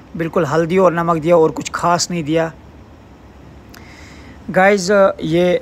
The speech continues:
trout fish मैं आपको दोहरा रहा हूँ दोबारा, इनमें proteins होते हैं, fish खानी चाहिए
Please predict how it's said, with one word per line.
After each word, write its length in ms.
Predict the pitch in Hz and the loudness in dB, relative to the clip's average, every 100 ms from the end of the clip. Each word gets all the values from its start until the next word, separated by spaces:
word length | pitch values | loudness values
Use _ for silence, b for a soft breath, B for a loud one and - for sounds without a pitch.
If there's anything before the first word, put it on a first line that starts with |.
| - | -2
trout 220 | 185 185 | 0 0
fish 340 | - - 196 - | 0 -8 -10 -8
मैं 260 | 185 180 - - - - - | -6 -6 -8 -16 -20 -16 -8
आपको 220 | 156 - | -6 -6
दोहरा 360 | 151 156 165 175 | -6 -2 2 4
रहा 120 | 170 | 4
हूँ 220 | 175 175 | 2 0
दोबारा, 420 | 160 170 170 170 151 - - - - - - - - - - - - - - - - - - - - - - - - | 0 2 2 0 -4 -20 -20 -20 -20 -20 -20 -20 -20 -20 -20 -20 -20 -20 -20 -20 -20 -20 -20 -20 -20 -20 -20 -18 -10
इनमें 300 | 180 180 190 | -8 -4 -4
proteins 560 | 185 185 180 208 214 190 | -4 -4 -4 -4 -4 -4
होते 280 | 208 214 | -2 0
हैं, 280 | 202 214 190 - - - | 0 0 -2 -8 -16 -6
fish 320 | 180 - - - | -4 -4 -6 -6
खानी 280 | 180 185 | -4 -4
चाहिए 460 | 190 196 180 196 180 | -2 0 0 0 -2